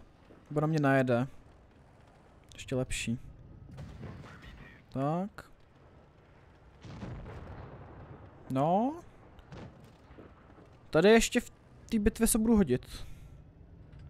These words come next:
To Je trošku škoda, no, že jsem zrovna teďka. A teda mám poslední tři goldy. Pojď, na-,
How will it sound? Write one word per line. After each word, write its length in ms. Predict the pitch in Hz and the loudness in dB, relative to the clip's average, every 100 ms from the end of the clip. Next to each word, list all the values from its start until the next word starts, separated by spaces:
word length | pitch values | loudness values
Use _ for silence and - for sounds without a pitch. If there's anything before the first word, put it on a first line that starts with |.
| - - - - - - - - - - - - - - - - - - - | -18 -18 -18 -18 -18 -20 -18 -20 -20 -20 -20 -20 -20 -20 -20 -20 -20 -20 -14
To 1400 | - - - - - - - - - - - - - - - | -12 -10 -10 -10 -10 -10 -10 -12 -18 -20 -20 -20 -20 -18 -14
Je 60 | |
trošku 300 | - 190 - | -6 -6 -6
škoda, 320 | - - 180 87 | -8 -4 -2 0
no, 160 | 165 | -2
že 60 | 196 | -2
jsem 300 | - 123 135 - | -2 -4 -6 -6
zrovna 280 | 139 139 135 | -2 0 0
teďka. 460 | 147 - - 131 - - - - | 0 -2 -2 -2 -4 -16 -18 0
A 80 | 170 | 8
teda 580 | 220 214 208 208 202 208 | 12 12 12 12 12 12
mám 140 | 214 | 12
poslední 240 | - 220 | 12 10
tři 120 | 196 196 | 10 12
goldy. 340 | 202 143 120 - - - - - - - - - - - - - - - - - - - - - - - - - - - - - - | 12 12 8 4 -12 -18 -20 -20 -20 -20 -20 -20 -20 -20 -20 -20 -20 -20 -20 -20 -20 -20 -20 -20 -18 -18 -18 -18 -18 -18 -18 -20 -2
Pojď, 240 | - 190 - | 4 4 6
na-, 160 | 180 | 4